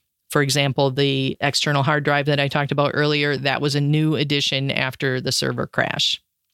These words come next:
I also do a daily manual backup of our shopping cart database. That was not something that we were doing. And frankly, I'm shocked that it never occurred to me.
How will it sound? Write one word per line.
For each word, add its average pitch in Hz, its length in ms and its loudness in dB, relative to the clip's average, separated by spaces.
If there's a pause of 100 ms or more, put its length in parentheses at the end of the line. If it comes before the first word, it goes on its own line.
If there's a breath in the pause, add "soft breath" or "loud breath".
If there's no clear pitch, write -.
(500)
I 160 120 2
also 170 280 2
do 165 400 0
a 147 140 0
daily 160 640 -2
manual 160 500 0
backup 151 600 -2
of 143 260 0
our 135 140 0
shopping 165 400 -2
cart 139 260 -4
database. 131 600 -2 (360 loud breath)
That 170 180 4
was 170 180 2
not 156 360 2
something 151 440 0
that 147 120 0
we 156 200 2
were 147 220 2
doing. 143 580 0
And 147 440 0 (240)
frankly, 160 720 2
I'm 139 320 0
shocked 160 720 -2
that 147 200 -2
it 143 100 -2
never 147 300 2
occurred 165 380 0
to 170 100 0
me. 139 240 0